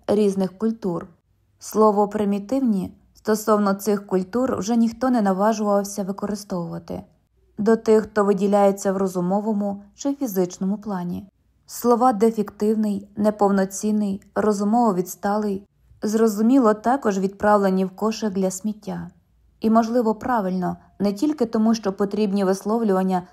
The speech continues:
стверджують зверхність і видають звичну безсердечність того, хто говорить,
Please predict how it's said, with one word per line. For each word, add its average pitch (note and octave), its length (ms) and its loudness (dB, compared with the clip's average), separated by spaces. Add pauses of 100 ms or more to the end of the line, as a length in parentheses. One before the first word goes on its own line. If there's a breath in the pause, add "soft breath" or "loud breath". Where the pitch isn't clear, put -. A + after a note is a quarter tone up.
(100)
стверджують G3+ 840 2
зверхність F#3+ 800 -6 (380)
і A3 120 2
видають G#3 460 4
звичну G3+ 460 0
безсердечність F#3+ 1040 -2
того, G#3 220 2
хто G3+ 240 -4
говорить, F3+ 600 -6